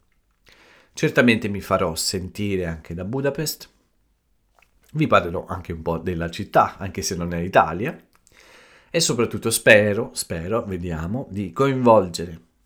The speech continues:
ancora una volta Jay in un, eh, episodio di Italiano in Podcast. Per il momento però invece è tutto qui, eh, non, non è un episodio troppo lungo come vi ho detto,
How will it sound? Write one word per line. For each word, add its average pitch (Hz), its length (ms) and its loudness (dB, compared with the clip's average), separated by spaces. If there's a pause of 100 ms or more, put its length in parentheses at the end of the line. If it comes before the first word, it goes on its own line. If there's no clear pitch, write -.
(140)
ancora 95 340 0
una 98 140 -2
volta 92 320 -2
Jay 76 360 -10 (320)
in 87 260 -10
un, 85 260 -8
eh, 80 580 -8
episodio 87 680 -2
di 87 360 -10
Italiano 82 800 -6
in 87 240 -10
Podcast. - 680 -14 (1900)
Per 190 140 8
il 190 100 12
momento 143 420 6
però - 260 2
invece 92 380 -8
è 85 40 -12
tutto 107 300 -8
qui, 220 340 -2 (500)
eh, 87 200 -6
non, 85 180 -6 (140)
non 87 200 -6
è 92 60 -2
un 92 100 -4
episodio 87 520 -4
troppo 90 320 -6
lungo 135 360 0
come 85 180 -4
vi 143 100 -2
ho 170 60 0
detto, 175 500 -2